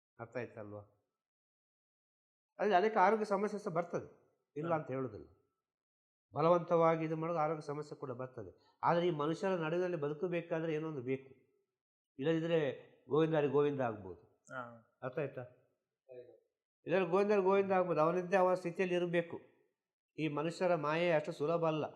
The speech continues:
Speaker 1: ಇದು ಒಂದಲ್ಲ ಒಂದು ರೀತಿಯಲ್ಲಿ ಯಾವುದೋ ಒಂದು ರೀತಿಯಲ್ಲಿ ಆವರಿಸ್ತದೆ. ಅರ್ಥ ಆಯ್ತಾ? ಆಗ ಅವನ ಹತ್ರ ಬರಲೇಬಾರ್ದು. ಅವ ಯಾರನ್ನು ಭರಿಸುವವನು ಅಲ್ಲ, ಅವನದೇ ಸ್ಥಿತಿಯಲ್ಲಿ ಅವ ಇರುವುದು ಅಂತ ಹೇಳಿದರೆ ಯಾರ ಹತ್ರ ದ್ವೇಷ ಮಾಡಬಾರ್ದು ಅವನಿಗೆ.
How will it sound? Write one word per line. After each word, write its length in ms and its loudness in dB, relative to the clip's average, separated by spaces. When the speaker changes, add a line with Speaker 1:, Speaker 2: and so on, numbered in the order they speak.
Speaker 1:
ಇದು 160 0
ಒಂದಲ್ಲ 480 4
ಒಂದು 380 4
ರೀತಿಯಲ್ಲಿ 920 -2
ಯಾವುದೋ 400 8
ಒಂದು 120 0
ರೀತಿಯಲ್ಲಿ 260 -2
ಆವರಿಸ್ತದೆ. 800 0
ಅರ್ಥ 180 -8
ಆಯ್ತಾ? 240 -6
ಆಗ 100 4
ಅವನ 180 6
ಹತ್ರ 140 2
ಬರಲೇಬಾರ್ದು. 920 4
ಅವ 240 2
ಯಾರನ್ನು 340 6
ಭರಿಸುವವನು 440 0
ಅಲ್ಲ, 280 -2
ಅವನದೇ 380 -2
ಸ್ಥಿತಿಯಲ್ಲಿ 360 -6
ಅವ 120 -2
ಇರುವುದು 280 -4
ಅಂತ 120 -8
ಹೇಳಿದರೆ 680 -8
ಯಾರ 220 2
ಹತ್ರ 240 0
ದ್ವೇಷ 300 -2
ಮಾಡಬಾರ್ದು 500 2
ಅವನಿಗೆ. 380 -10